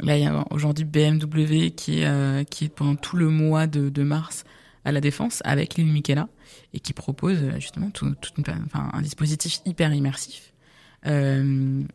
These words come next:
où elle est présente et c'est comme si, euh, on, on rencontrait, euh, on va renommer Elena, mais on vient vraiment à la rencontre de notre, euh, influenceuse, euh, virtuelle.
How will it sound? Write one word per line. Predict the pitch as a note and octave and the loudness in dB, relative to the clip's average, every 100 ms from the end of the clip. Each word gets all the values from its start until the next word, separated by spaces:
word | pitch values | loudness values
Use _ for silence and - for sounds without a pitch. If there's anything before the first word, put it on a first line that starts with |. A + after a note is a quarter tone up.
| - | -4
où | C3+ | 0
elle | C#3+ | 0
est | |
présente | - E3 A3 A3+ | 0 0 2 2
et | D3+ | 0
c'est | C#3+ | -2
comme | C#3 C#3 | 0 -2
si, | - D3 D3+ | -2 0 2
euh, | C#3 | 2
on, | C3 C3 - - - C3+ | 2 0 -2 -6 -2 2
on | |
rencontrait, | C#3 C#3 C#3+ D3 D#3 D#3+ | 2 2 0 0 0 2
euh, | D3 C#3 C#3+ - _ D3+ | 2 0 -4 -8 _ -4
on | |
va | D3 | 0
renommer | C#3+ D3+ D#3 D#3 | 2 4 4 4
Elena, | D#3+ F#3+ G3 | 4 4 4
mais | D#3 - - - - - | 4 0 -12 -20 -20 0
on | D#3 | 2
vient | D3+ F3 | 4 4
vraiment | D3+ E3+ | 4 4
à | D#3 | 2
la | C#3+ | 0
rencontre | D#3 D3 D#3+ G#3+ F3+ | 2 0 2 0 2
de | D3 | 0
notre, | D3 E3 - | 0 -2 -4
euh, | C#3+ C3+ C#3 | -2 0 0
influenceuse, | C#3+ - D3 C#3+ F3 D#3+ | -2 -2 -4 -2 -4 -2
euh, | C#3+ C#3+ | 0 0
virtuelle. | F#3+ - F#3 | -4 -6 -10